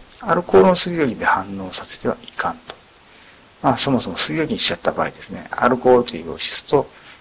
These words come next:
水という溶媒があったとき、溶媒の水もですね、ナトリウムと反応してしまいますので、これがですね、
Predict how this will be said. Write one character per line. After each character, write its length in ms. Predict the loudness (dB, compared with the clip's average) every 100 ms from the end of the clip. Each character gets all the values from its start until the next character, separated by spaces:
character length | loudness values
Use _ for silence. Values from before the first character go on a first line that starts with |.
| -6
水 240 | -4 -2 -2
と 80 | -4
い 140 | -4
う 80 | -4
溶 20 |
媒 40 | -4
が 160 | -6
あ 20 |
っ 20 | -8
た 80 |
と 40 | -8
き、 200 | -8 -8 -12 -4
溶 160 | 0 4
媒 140 | 4
の 100 | 2
水 200 | -2 -2
も 80 | -2
で 60 | -2
す 120 | -6
ね、 140 | -10
ナ 100 | -10
ト 140 | -6 -2
リ 120 | -2
ウ 40 |
ム 100 | -4 -10
と 120 | -8
反 280 | -4 -4 -2
応 80 |
し 100 | -2
て 40 | 0
し 140 | -2
ま 100 | -8
い 40 | -10
ま 120 | -8
す 140 | -8
の 80 | -8
で、 60 | -20 -20 -20 -18 -16 -16 -20 -4
こ 120 | 2
れ 60 | 4
が 100 | 4
で 60 |
す 140 | 0 -6
ね、 300 | -10 -14